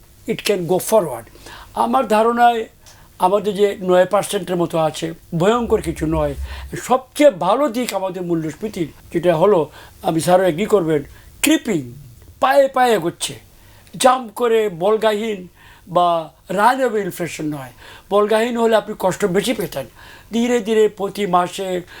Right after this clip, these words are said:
এক দুই পয়েন্ট করে করে এগোচ্ছে। ঠিক similarly যখন নামবে, আমার আশা এইভাবে নামবে, জাম্প করবে না, জাম্প করলে ডিস্টেবিলাইজ হয়ে যায়। অর্থমন্ত্রী মহোদয়, আমি বলবো যে বলেছেন,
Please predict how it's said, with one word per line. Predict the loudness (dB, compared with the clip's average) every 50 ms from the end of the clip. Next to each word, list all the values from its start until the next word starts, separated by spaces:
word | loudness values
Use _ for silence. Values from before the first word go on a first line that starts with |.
| -20 -8 -2
এক | 0 2 2 2 0 -4
দুই | -8 -8 -8 -2
পয়েন্ট | 0 2 2 0 0 -4
করে | -6 -6 -4
করে | -4 -4 -4
এগোচ্ছে। | -6 -8 -12 -14 -14 -14 -14 -14 -16 -20 -20 -20 -20 -20 -20 -20 -18 -12 -10
ঠিক | -8 -6
similarly | -4 -4 -4 0 2 4 4 4 2 2 -2 -6 -8 -8 -12 -20 -20 -20 -20 -10 -4
যখন | -2 -2 0 0
নামবে, | 2 2 4 4 2 2 2 2 2 2 2 0 -6 -14 _ _ _ _ _ _ _ _ _ -2
আমার | 0 0 2 2 2 2
আশা | 2 -2 -2 -2 -2 0 0 -2 -2 -8 -18 -20 _ _ _ _ -20 -20 -14 _ -2
এইভাবে | 0 2 4 4 4 2 2
নামবে, | -2 -4 -4 -4 -4
জাম্প | 2 2 2 2 2 -2 -6
করবে | -6 -6 -6 -6 -8 -12
না, | -12 -10 -4
জাম্প | 0 0 0 0 0
করলে | -4 -4 -4 -2
ডিস্টেবিলাইজ | -2 -2 -2 -2 -4 -2 0 2 2 2 0
হয়ে | -2 -4 -6
যায়। | -6 -10 -12 -12 -14 -18 -20 -18 -18 -20 -8 -2
অর্থমন্ত্রী | -2 0 0 0 -2 -2 -2 -2 0
মহোদয়, | 0 2 2 2 4 4 2
আমি | 2
বলবো | 2 0 0 0 0 2 0
যে | 0 0
বলেছেন, | -2 -2 -2 -2 -2 -2 -2 -2 -4